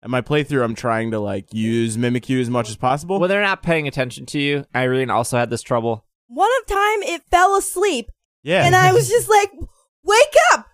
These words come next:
Speaker 3: I was so, uh, it
Speaker 2: Do,
Speaker 3: was
Speaker 2: do they still eventually attack?
Speaker 1: Yeah, they do.
Speaker 3: Sometimes, but
Speaker 2: Okay.
Speaker 3: yeah.
Speaker 2: Okay.
Speaker 1: It's just you gotta get 'em going. They're
Speaker 2: Okay.
Speaker 1: not, they're, they're, uh,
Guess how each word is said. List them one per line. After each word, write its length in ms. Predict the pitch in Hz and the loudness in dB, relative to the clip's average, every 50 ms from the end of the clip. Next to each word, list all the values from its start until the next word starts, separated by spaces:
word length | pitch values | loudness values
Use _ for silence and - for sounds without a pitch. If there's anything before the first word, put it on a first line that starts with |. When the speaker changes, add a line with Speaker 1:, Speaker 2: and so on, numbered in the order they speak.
| _ - | _ 0
Speaker 3:
I 140 | 381 415 539 | 2 4 4
was 160 | 523 508 - | 4 4 4
so, 240 | - 453 427 466 - - _ _ _ _ _ _ _ _ - | 2 2 2 2 0 -2 _ _ _ _ _ _ _ _ -2
uh, 880 | 254 262 311 381 392 392 320 277 254 233 233 254 294 277 262 226 196 - - | 4 4 6 6 6 6 6 4 4 4 4 4 4 4 4 2 2 0 0
it 100 | - 151 | -2 0
Speaker 2:
Do, 80 | - 180 | 2 2
Speaker 3:
was 120 | 196 190 - - | 0 0 -4 -8
Speaker 2:
do 180 | 151 143 175 180 | -2 0 0 2
they 160 | 196 196 185 | 2 2 0
still 360 | 160 - - 190 190 190 175 165 | -2 0 0 0 2 2 2 0
eventually 520 | 135 123 127 123 127 - - 160 151 156 | 0 0 -2 -2 -2 -4 -2 -2 0 0
attack? 480 | 156 - - 165 156 160 - _ - _ - | 0 0 0 0 -2 -2 -4 _ -20 _ -8
Speaker 1:
Yeah, 180 | 180 190 214 262 | -2 0 0 2
they 260 | 311 302 262 147 147 | 0 0 0 0 0
do. 220 | 131 127 117 110 | 0 0 -2 -2
Speaker 3:
Sometimes, 80 | 110 - | -2 -2
but 160 | - 156 165 208 190 - 110 | 0 0 2 2 2 0 0
Speaker 2:
Okay. 80 | 107 | -2
Speaker 3:
yeah. 200 | 196 202 208 175 123 | -2 -2 0 -2 -2
Speaker 2:
Okay. 240 | - 110 - - - _ _ _ _ _ | -2 -2 -4 -6 -10 _ _ _ _ _
Speaker 1:
It's 160 | - 151 147 | -8 -8 -4
just 220 | - 170 165 - 156 | -2 -2 -2 0 -2
you 100 | 160 156 | 0 2
gotta 220 | 147 143 127 120 | 2 2 2 0
get 160 | 113 113 110 | -2 -2 -2
'em 100 | 107 104 101 | -2 -2 -4
going. 380 | 98 92 98 98 101 107 110 - _ _ _ _ _ _ _ _ _ _ _ _ | -4 -4 -2 -2 -4 -6 -8 -14 _ _ _ _ _ _ _ _ _ _ _ _
They're 140 | 135 147 160 | -4 -2 -2
Speaker 2:
Okay. 100 | 160 170 | 0 0
Speaker 1:
not, 320 | 180 185 185 175 - 139 | 0 0 0 -2 -4 -2
they're, 320 | 135 156 160 156 156 147 - _ _ | -2 0 0 0 -2 -4 -8 _ _
they're, 320 | - 147 151 151 151 147 117 | -4 -2 0 0 0 0 0
uh, 540 | 135 139 139 135 135 135 131 131 131 131 | 2 2 2 2 0 0 2 0 0 -2